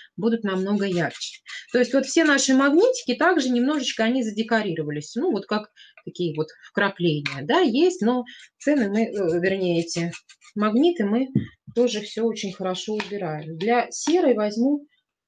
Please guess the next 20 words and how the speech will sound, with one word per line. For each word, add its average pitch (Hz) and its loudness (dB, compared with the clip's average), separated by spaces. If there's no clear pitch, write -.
другую 208 -2
кисть, 330 -2
шикую 262 0
сегодня, 175 -4
чтобы 175 -4
оттенков 175 -6
у 165 -8
меня 165 -4
было 160 -6
побольше. 165 -4
И 285 -6
вот 226 -4
таким 214 0
вот 196 -2
серым 180 -2
оттенком, 196 -4
тоже, 214 2
видите, 269 0
сухой 220 2
кистью 320 0